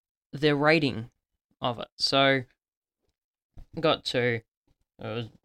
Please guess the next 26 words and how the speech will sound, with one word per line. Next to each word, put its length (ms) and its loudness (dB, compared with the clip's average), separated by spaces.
partway 340 2
through 160 -8
the 80 -6
first 320 -4
episode, 540 2
and 720 -2
I 120 4
will 200 4
warn 300 4
you: 180 -2
this 400 -2
w-, 180 0
does 320 0
contain 480 -2
spoilers. 720 -2
So, 300 -2
if 420 -8
you 80 2
haven't 220 2
seen 280 2
it, 240 0
I 140 2
would 140 -2
highly 640 0
recommend 560 0
it. 180 -2